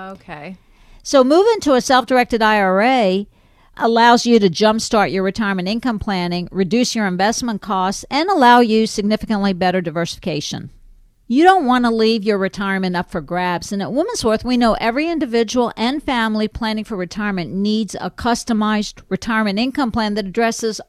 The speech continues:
Speaker 2: all the retirement challenges for every single life stage. Don't take chances with your retirement, and give us a call to protect your future and give you the retirement that you deserve and that you've dreamed about.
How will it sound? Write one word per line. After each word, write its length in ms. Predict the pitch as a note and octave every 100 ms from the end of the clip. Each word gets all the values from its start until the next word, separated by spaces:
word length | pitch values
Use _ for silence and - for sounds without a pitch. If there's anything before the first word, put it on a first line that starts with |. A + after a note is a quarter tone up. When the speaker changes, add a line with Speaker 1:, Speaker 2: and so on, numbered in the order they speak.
| A#3
Speaker 2:
all 300 | B3+ D#4 D#4+
the 100 | B3+
retirement 540 | G#3 A3 G3 F#3+ F3+
challenges 500 | G#3+ F#3 F#3+ G3 G#3
for 180 | - -
every 320 | - A3 A3+ A#3
single 460 | - G#3 G3 F#3
life 240 | F3+ F3+ F3
stage. 580 | - E3 C3+ B2 - - _ - - - -
Don't 280 | A#3 C4+ C#4
take 220 | D4+ -
chances 540 | - A#3+ A#3 - A3
with 160 | G#3+ G3+
your 100 | G3+
retirement, 460 | A3 A3 F3+ F3
and 100 | F3+
give 140 | G3+ B3
us 160 | -
a 20 | E4
call 260 | B3+ C4+
to 100 | C4
protect 420 | G#3 G3+ B3 A3+ A3
your 100 | G3
future 400 | - B3+ - -
and 160 | G3 F#3+
give 200 | C4+ D4+
you 200 | A#3+ F#3+
the 100 | G3
retirement 880 | F#3 - - A#3+ B3+ A#3 G3 G3+ F#3
that 140 | F#3
you 200 | F#3 G3+
deserve 580 | E3 E3+ F#3+ A3+ A3+ F3+
and 120 | F#3+
that 80 | F3
you've 180 | F3 E3+
dreamed 360 | F#3 A3 A3+ G#3+
about. 420 | D3+ C#3 B2